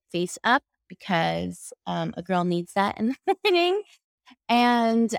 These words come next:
and then I just wash and tone, and then I'll throw sunscreen on, everyday sunscreen. Like, that is, like, one oh one skincare right there. You need to be wearing sunscreen every single day, even in the winter,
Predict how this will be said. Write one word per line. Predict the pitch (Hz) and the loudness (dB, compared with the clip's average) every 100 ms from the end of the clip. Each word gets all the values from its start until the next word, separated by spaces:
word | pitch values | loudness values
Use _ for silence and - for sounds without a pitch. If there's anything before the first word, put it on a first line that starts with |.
| - | -6
and | 214 226 | 0 2
then | 233 240 | 4 4
I | 233 226 233 220 - | 4 2 2 -2 -4
just | 226 226 - _ - | -4 -4 -10 _ 2
wash | 202 196 208 - | 6 6 4 0
and | 233 220 | 0 0
tone, | 202 185 180 175 185 190 _ _ _ _ _ _ _ _ _ | 2 2 2 0 -4 -8 _ _ _ _ _ _ _ _ _
and | 185 185 | 0 2
then | 185 | 2
I'll | 175 180 | 0 -4
throw | - 175 170 175 - | -2 0 0 -2 -8
sunscreen | - - 180 - 185 170 | -8 -2 -2 -2 -4 -4
on, | 165 165 180 _ - | -2 -4 -6 _ -2
everyday | 170 202 208 196 | 0 2 2 0
sunscreen. | - 175 165 - 170 165 160 - - | 0 -4 -4 -8 -8 -6 -6 -10 -8
Like, | 165 - | -8 -6
that | 170 160 | -6 -6
is, | - 160 165 | -2 -2 -2
like, | - 247 _ _ | -6 -8 _ _
one | 160 165 165 | -6 -4 -2
oh | 170 | -2
one | 170 165 | -2 -2
skincare | 175 - 165 156 156 156 | -4 -6 -6 -4 -4 -2
right | 151 - | -4 -4
there. | 151 131 | -4 -2
You | 165 165 160 | -2 -2 -4
need | 165 156 | -4 -6
to | - | -4
be | 202 | -2
wearing | 196 196 | 0 -2
sunscreen | 196 185 175 - 180 - - | -2 -4 -4 -4 -6 -6 -4
every | 160 170 | -2 -2
single | - 220 226 | -2 -2 0
day, | 214 185 185 190 _ _ _ - | -2 -4 -4 -8 _ _ _ -4
even | 175 170 202 | -2 2 2
in | 240 | 4
the | 262 | 2
winter, | 240 233 - 220 214 214 | 2 0 0 2 4 4